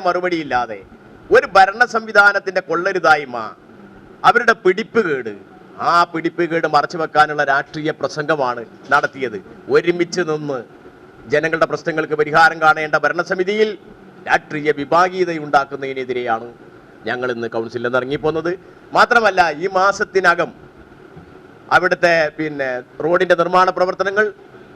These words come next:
ത്വരിതഗതിയിൽ നടത്തി ഒരു ലെയറെങ്കിലും ടാർ ചെയ്തിട്ടില്ലെങ്കിൽ നമുക്ക് കൗൺസിലർമാർക്ക് എല്ലാവർക്കും ഒരുമിച്ച് സമരം ചെയ്യണം എന്നാണ് ഞാൻ ആവശ്യപ്പെട്ടത്. അല്ലെങ്കിൽ നിങ്ങളതിന് തയ്യാറല്ലെങ്കിൽ യു ഡി എഫിൻ്റെ പന്ത്രണ്ട് മെമ്പർമാർ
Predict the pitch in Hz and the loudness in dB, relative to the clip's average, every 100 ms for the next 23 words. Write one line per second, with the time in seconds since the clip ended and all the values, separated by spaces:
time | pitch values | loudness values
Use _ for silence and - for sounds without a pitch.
0 | - - - - - - - 170 185 208 | -20 -20 -20 -20 -20 -20 -10 -2 0 2
1 | 208 202 202 185 175 175 175 214 240 196 | 2 2 0 2 2 2 0 0 0 2
2 | 180 175 165 160 151 165 147 147 135 127 | 2 0 -4 0 2 2 -2 -8 -8 -8
3 | 117 107 90 - - - - - - - | -10 -12 -18 -20 -20 -20 -20 -20 -20 -8
4 | 135 147 156 147 156 151 156 151 147 143 | -6 -6 -2 -2 -2 -4 -4 0 0 0
5 | 143 180 233 254 247 190 147 - - 160 | -6 -6 2 4 4 0 -8 -10 -12 -4
6 | 170 220 240 214 190 180 160 156 135 117 | -2 -2 -4 -2 0 0 -2 -6 -8 -10
7 | - - 131 117 110 107 101 101 95 87 | -18 -12 -8 -6 -6 -8 -10 -12 -18 -20
8 | 87 - - - - - - - - 156 | -20 -20 -20 -20 -20 -20 -20 -8 0 0
9 | 175 226 226 180 139 - - - - - | 0 2 2 2 -6 -10 -20 -20 -20 -20
10 | - 117 151 202 208 208 190 175 180 175 | -14 -10 -2 2 2 2 0 4 4 4
11 | 160 147 123 101 - - - 139 226 247 | 2 -6 -8 -14 -20 -20 -12 -8 -6 -2
12 | 233 214 190 156 147 143 131 113 107 98 | -2 0 0 -2 -4 -4 -6 -6 -10 -12